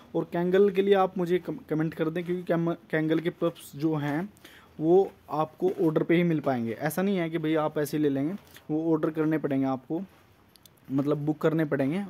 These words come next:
और तभी आपको मिल पाएंगे। तो दोस्तों, ऐसे ही पोमे, छोटे जो toy pom कह ले-, कह लीजिए आप, जिसे culture pom बोलते हैं आप लोग, तो आप वो भी ले सकते हैं इस video के अंदर,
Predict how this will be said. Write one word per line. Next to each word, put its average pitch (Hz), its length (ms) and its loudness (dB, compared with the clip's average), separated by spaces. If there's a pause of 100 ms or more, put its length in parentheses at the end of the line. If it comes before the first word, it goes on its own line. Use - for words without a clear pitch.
और 135 220 -2
तभी 151 220 -2
आपको 151 240 0
मिल 151 160 2
पाएंगे। 104 340 -8 (420)
तो 170 60 -6
दोस्तों, 170 320 2 (100)
ऐसे 156 240 -2
ही 190 60 0
पोमे, 160 400 -2
छोटे 160 380 -2
जो 160 160 0 (300)
toy 151 140 6
pom 151 240 0
कह 143 120 0
ले-, 131 280 0
कह 143 180 -4
लीजिए 127 260 0
आप, 131 180 -6
जिसे 135 300 -12
culture 135 260 -4
pom 139 200 -4
बोलते 113 280 -4
हैं 117 80 -8
आप 117 200 -10
लोग, 131 140 -6 (680)
तो 147 120 -2
आप 147 220 -2
वो 147 100 2
भी 151 100 0
ले 156 140 0
सकते 151 280 -6
हैं 160 160 -2
इस 160 140 -8 (140)
video 135 240 0
के 135 80 -4
अंदर, 143 240 -2